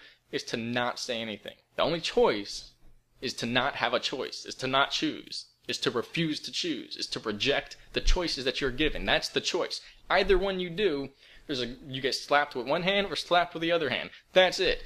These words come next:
And no one wants to get slapped unless you're a sadist. And if you're a sadist, you're the one making the rules, okay? You're not the one getting slapped. That's the whole point, all right? You're not in this situation, okay? Maybe in the back room you're slapping each other around 'cause it's fun. But you're not the one out here getting slapped by the rule book,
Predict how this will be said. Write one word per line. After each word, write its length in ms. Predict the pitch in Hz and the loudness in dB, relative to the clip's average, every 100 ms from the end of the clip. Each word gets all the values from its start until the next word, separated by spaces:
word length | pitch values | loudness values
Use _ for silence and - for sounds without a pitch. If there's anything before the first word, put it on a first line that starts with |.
| - | -10
And 180 | 107 113 | -4 0
no 120 | 165 | 2
one 160 | 196 175 | 4 2
wants 180 | 170 165 | 0 -2
to 80 | 160 | -2
get 160 | 160 | -4
slapped 380 | - 175 139 - | -2 0 2 0
unless 240 | 120 139 | -4 -4
you're 100 | 151 | -2
a 60 | 131 | -2
sadist. 480 | - 165 151 139 - | 0 0 0 -2 -2
And 80 | 135 | -4
if 100 | 170 | -2
you're 120 | 170 | -4
a 40 | |
sadist, 380 | - 180 180 165 | -2 -2 -2 -2
you're 100 | 165 | -2
the 80 | 165 | -2
one 180 | 165 156 - | -2 -4 0
making 300 | 170 170 147 | 2 2 2
the 80 | 104 | -2
rules, 260 | 98 82 | -2 0
okay? 240 | 90 107 147 | 0 2 2
You're 140 | 139 | 2
not 180 | 143 147 | 2 2
the 60 | 143 | 0
one 160 | 143 | -2
getting 160 | 147 143 | -2 -4
slapped. 340 | - 156 - | 0 2 2
That's 120 | - | -4
the 100 | - | -2
whole 120 | 143 147 | -2 0
point, 400 | - 165 - - - - - - _ - | 2 2 0 -10 -12 -12 -20 -20 _ -6
all 60 | 123 | 0
right? 180 | 147 151 - - - | 0 0 -10 -20 -12
You're 80 | 135 | -4
not 240 | 131 127 | -2 -2
in 140 | 151 143 | -2 0
this 160 | 147 | 0
situation, 520 | 147 147 147 147 - 82 | -2 -2 0 0 -2 -4
okay? 340 | - 139 151 - - | 0 0 -2 -10 -4
Maybe 160 | 135 143 | 0 0
in 40 | |
the 80 | 139 | 2
back 240 | 143 139 | 4 4
room 160 | 151 131 | 0 -2
you're 100 | 104 | -2
slapping 340 | - 120 113 | -2 -2 -2
each 140 | 101 104 | -4 -2
other 180 | 101 95 | -2 -2
around 180 | 98 | -2
'cause 120 | 98 104 | -4 -8
it's 140 | 98 | -10
fun. 360 | - 127 73 57 - - - | -6 -4 -4 -8 -20 -16 -2
But 220 | 110 123 | 0 0
you're 100 | 131 | -2
not 140 | 135 | -2
the 60 | 135 | 0
one 140 | 135 | 0
out 140 | 131 123 | 2 2
here 380 | 147 143 131 - _ - | 2 2 0 -4 _ -2
getting 120 | 139 | -2
slapped 300 | - 135 127 | 2 2 4
by 100 | 123 | 2
the 80 | 117 | 2
rule 220 | 147 143 | 2 2
book, 340 | 113 101 - | 2 0 -2